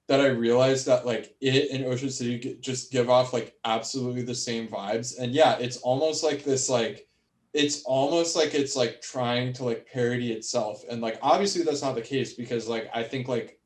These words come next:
a lot, like, in order for these places to work, like, a lot of people just, like, really have to get caught up in, like, the spectacle of Ocean City,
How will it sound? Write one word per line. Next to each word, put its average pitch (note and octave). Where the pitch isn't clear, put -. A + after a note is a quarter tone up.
a A2+
lot, A2
like, A#2
in B2
order C3+
for C3+
these B2
places B2
to A#2+
work, A#2+
like, G#2
a A2
lot G#2+
of A#2
people A#2
just, A2+
like, A2+
really A2+
have A2+
to A2+
get A#2
caught A2
up A2+
in, A2+
like, G#2+
the A2
spectacle A2
of G#2+
Ocean A#2+
City, A2+